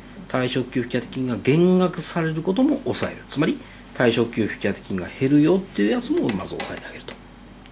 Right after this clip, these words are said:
ね。はい。ただし、ここも詳細は日小一級で学習する内容なので、結論のみでいいよと。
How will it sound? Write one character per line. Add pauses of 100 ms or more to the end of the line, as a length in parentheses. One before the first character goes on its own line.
(360)
ね。 (380)
は
い。
た
だ
し、 (300)
こ
こ
も (320)
詳
細
は (160)
日
小
一 (100)
級
で
学
習
す
る
内
容
な
の
で、 (100)
結
論
の
み
で
い
い
よ
と。